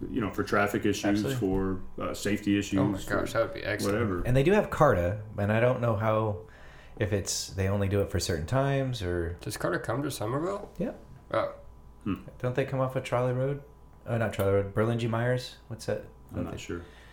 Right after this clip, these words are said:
Speaker 2: Uh, from Rawlings School of the Arts, you go down the hill toward, towards Berlin's on the left-hand side. There's a parking, park and ride section right there.
Speaker 1: Yeah,
Speaker 3: Oh my
Speaker 1: there is.
Speaker 3: gosh.
Speaker 1: Yeah.
Speaker 3: I never knew that.
Speaker 2: Yeah. I think Amelia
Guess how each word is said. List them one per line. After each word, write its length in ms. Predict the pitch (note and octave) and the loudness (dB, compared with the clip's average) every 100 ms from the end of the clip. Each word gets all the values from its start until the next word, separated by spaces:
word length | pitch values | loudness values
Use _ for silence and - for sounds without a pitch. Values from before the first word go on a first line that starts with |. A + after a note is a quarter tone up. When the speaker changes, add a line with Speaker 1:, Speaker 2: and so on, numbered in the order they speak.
| - - - - - - - - - - - | -16 -14 -14 -14 -20 -20 -20 -20 -20 -20 -10
Speaker 2:
Uh, 220 | G2+ F#2 | -6 -4
from 600 | F2+ - - G#2 G#2 G2+ F#2 - - - - | -6 -8 -4 -2 -2 -2 -4 -8 -20 -20 -12
Rawlings 380 | - G2+ G#2 G2+ | -4 -2 -2 -2
School 340 | - - G2+ G2+ | -6 -6 -4 -2
of 60 | |
the 100 | G2 | 0
Arts, 420 | F#2+ G2+ - - - - G2+ | 0 0 -4 -12 -14 -12 -10
you 80 | F2+ | -6
go 160 | F#2 | -6
down 280 | F2 F#2 F#2 | -4 -2 -2
the 60 | F2 | 0
hill 260 | F#2+ F#2+ - | 0 -2 -4
toward, 260 | - F#2 F#2 - - - | -4 -4 -6 -14 -20 -18
towards 260 | - G2 F#2 | -8 -6 -6
Berlin's 460 | - F#2 F#2+ G2+ F#2 | -6 -2 -2 -2 -4
on 60 | |
the 60 | F2 | -4
left-hand 360 | F#2+ - F2+ | -4 -4 -4
side. 300 | - F2 E2+ - - - | -4 -4 -4 -8 -12 -8
There's 180 | F2+ | -6
a 100 | F2+ E2 - - - - - - - | -6 -8 -12 -20 -20 -20 -20 -20 -18
parking, 480 | - G2 - F2+ F2 E2+ - | -8 -6 -6 -6 -8 -10 -2
park 220 | A#2+ - | -2 0
and 80 | F#2+ | -2
ride 220 | F2+ E2+ | -2 -4
section 380 | - F2 - E2+ | -6 -8 -6 -6
right 140 | F2 - | -6 -4
there. 180 | F2 D#2+ | -4 -2
Speaker 1:
Yeah, 260 | A3 - - - | 0 0 -4 -12
Speaker 3:
Oh 140 | F#3 G#2 | -12 -10
my 200 | - - | -10 -4
Speaker 1:
there 200 | A#2 G#3 | 2 2
is. 140 | B3 C4+ C4+ C#4 C#4 | 0 -8 -12 -12 -12
Speaker 3:
gosh. 300 | C4+ - - - | -12 -14 -14 -4
Speaker 1:
Yeah. 80 | C3 | -2
Speaker 3:
I 40 | |
never 160 | C#3 D3 | 0 0
knew 120 | F3 | 0
that. 240 | C#3 - - G#2+ | -2 -4 -8 -8
Speaker 2:
Yeah. 140 | G2+ - - - - | -8 -8 -18 -16 -4
I 60 | G#2 | 0
think 220 | F#3+ F#3+ | 0 0
Amelia 440 | G2+ G2 G#2+ F#2 | 2 4 2 2